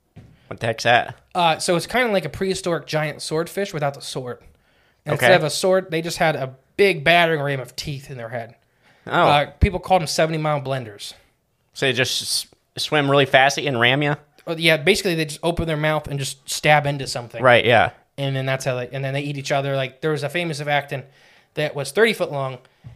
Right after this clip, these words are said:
Speaker 2: had a twenty foot one hanging out of its mouth by just, like, the last ten foot, and then it died.
Speaker 1: <laughs>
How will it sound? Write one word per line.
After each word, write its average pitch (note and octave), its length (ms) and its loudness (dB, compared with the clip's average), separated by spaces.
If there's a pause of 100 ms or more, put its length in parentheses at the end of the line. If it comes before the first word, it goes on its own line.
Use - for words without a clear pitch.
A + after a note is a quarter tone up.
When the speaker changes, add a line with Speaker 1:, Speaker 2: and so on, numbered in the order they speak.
Speaker 2:
had D#3 200 -6
a C3+ 60 -2
twenty G#3 320 0
foot D#3 280 -4
one C3+ 280 -6
hanging D3 240 -4
out C#3+ 100 -2
of C3+ 60 -6
its C3 120 -10
mouth D3+ 380 -4
by C3+ 160 -2
just, - 220 -8
like, C#3 100 -6
the C3 80 -10
last C3 240 -4
ten C#3 160 -4
foot, C3+ 280 -4
and D3+ 120 -2
then D#3+ 100 0
it F3 160 2
died. G#2+ 340 -4 (320)
Speaker 1:
<laughs> B3 80 6